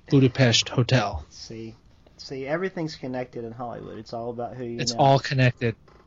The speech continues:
Speaker 1: It's all about Will Smith and the Illuminati.
Speaker 2: Yeah, it's true. Well, we only have three categories left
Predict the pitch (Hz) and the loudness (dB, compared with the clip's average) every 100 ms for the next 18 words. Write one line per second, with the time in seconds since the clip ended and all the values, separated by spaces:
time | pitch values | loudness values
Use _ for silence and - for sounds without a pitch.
0 | - 139 - 131 135 123 135 127 - - | -10 -2 4 8 8 8 6 6 2 -20
1 | _ - 127 139 135 - 139 135 135 127 | _ -4 6 6 6 6 6 6 6 6
2 | 120 120 123 120 104 98 104 - 117 131 | 6 6 4 4 2 0 -6 -12 -8 -2
3 | 135 110 - 123 - - 156 147 113 110 | 0 -2 -6 -12 -12 -6 -4 -2 -4 -4
4 | 143 185 233 196 165 139 - 139 147 165 | -2 0 0 -2 -2 -4 -6 -8 -4 -2
5 | 170 160 156 151 143 139 135 123 120 120 | -4 -4 -2 -2 -4 -4 -4 -6 -4 -2
6 | 101 101 - | -2 -6 -14